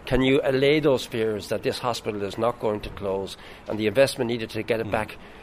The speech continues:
Speaker 1: and to improve it is going to happen?
Speaker 2: Yeah, I, I can, absolutely. Um, Wexford has a population of, uh, over a hundred and seventy thousand. We saw that in the most recent census. Um, that population is only going to rise, uh, so there's gonna be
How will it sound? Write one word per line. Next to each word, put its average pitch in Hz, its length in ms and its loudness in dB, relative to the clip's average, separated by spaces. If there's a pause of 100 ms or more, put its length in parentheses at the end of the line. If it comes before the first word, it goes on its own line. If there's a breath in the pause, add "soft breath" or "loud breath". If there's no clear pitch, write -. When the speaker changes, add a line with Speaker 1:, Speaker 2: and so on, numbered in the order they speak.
(200 loud breath)
Speaker 1:
and 120 180 0
to 135 140 0
improve 135 360 0
it 117 120 -2 (100)
is 123 160 -2
going 113 200 2
to 104 60 -6
happen? 107 380 -8 (420 loud breath)
Speaker 2:
Yeah, 107 480 2
I, 104 60 0
I 104 60 4
can, 107 260 4
absolutely. 92 640 -2 (180)
Um, 85 540 2 (140)
Wexford 92 440 -2
has 87 500 0
a 85 240 4
population 90 680 0
of, 87 320 -2 (460 loud breath)
uh, 92 160 0
over 98 220 4
a 90 40 2
hundred 104 180 -2
and 95 100 -6
seventy 104 260 0
thousand. 110 380 4
We 95 80 0
saw 101 200 4
that 95 140 2
in 95 60 -6
the 92 60 -4
most 92 200 -2
recent 95 300 -4
census. - 520 -2
Um, 90 320 -2
that - 200 0
population 98 520 2
is 87 120 -2
only 90 180 -2
going 87 200 -2
to 87 100 -4
rise, 92 520 0
uh, 90 180 0
so 85 440 2 (240 loud breath)
there's 87 140 -4
gonna 87 140 -2
be 85 120 -2